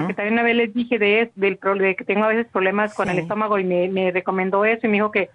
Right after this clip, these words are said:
Speaker 1: ya le platiqué que me habían hecho la cirugía, que me habían sacado la, la vesícula
Speaker 2: Ya.
Speaker 1: y me dijo que, oh, yo debería de tomar, eh, probióticos y las enzimas de
Speaker 2: Siempre.
Speaker 1: por vida, ella me dijo.
Speaker 2: Ey,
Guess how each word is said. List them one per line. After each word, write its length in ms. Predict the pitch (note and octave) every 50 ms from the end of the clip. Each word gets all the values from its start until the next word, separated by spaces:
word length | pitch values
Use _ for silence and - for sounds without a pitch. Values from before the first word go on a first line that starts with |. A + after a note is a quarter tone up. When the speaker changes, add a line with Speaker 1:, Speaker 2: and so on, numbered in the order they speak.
| _ _ _ _
Speaker 1:
ya 100 | - G#3+
le 100 | A3+ A#3
platiqué 360 | A3+ A3+ A3+ A3 - A3 G#3 G#3+
que 80 | A3+
me 100 | A3 A3 G3
habían 180 | F#3+ F#3+ G3 G3+
hecho 360 | G3 G3 - A3 G#3 G3+ F#3
la 180 | F3+ E3+ E3 D#3+
cirugía, 500 | - G3+ F#3 F3+ F3+ - G#3 G3+ G#3 G#3
que 100 | G#3+ G3
me 80 | F#3+ F#3
habían 140 | F#3+ F#3
sacado 320 | - G3+ - G3+ G3 G3+ G3+
la, 180 | G3+ F3+ E3+ F3
la 120 | F3 F3 F3
vesícula 460 | F3 F3 - A3 G#3+ A#3 A#3+ A#3 A#3 -
Speaker 2:
Ya. 220 | F3+ A3 F#3+ E3 -
Speaker 1:
y 60 | G3+
me 120 | G3+ G3+ G3
dijo 260 | G3+ G3+ A3+ A3 A3
que, 120 | - G3
oh, 180 | F#3+ F#3+ G3 -
yo 180 | F#3 F3 F#3+ F#3+
debería 300 | G3 G#3 G3 F#3 G3 G3
de 100 | G#3 G#3
tomar, 380 | G#3 G3+ F3+ F#3 F3+ F#3 F#3 G3
eh, 140 | G3+ G3+ G3+ G3+
probióticos 680 | G#3+ G3 F#3+ F3 F#3+ G3+ G3+ - B3+ A#3+ - A#3+ A3 -
y 60 | G#3+ F#3
las 200 | F3+ F3+ F3 -
enzimas 460 | F#3+ F3+ - - G#3 G#3+ A#3+ B3+ B3+ - - - - - - -
de 60 | -
Speaker 2:
Siempre. 220 | - A#3 A3+ G#3+ F3+
Speaker 1:
por 180 | G3 F#3 -
vida, 260 | G#3+ A#3 A3+ A3 G3+
ella 180 | G3 G3 G3 F#3+
me 120 | F#3 E3+ D#3+
dijo. 100 | E3 F3
Speaker 2:
Ey, 140 | F3+ F3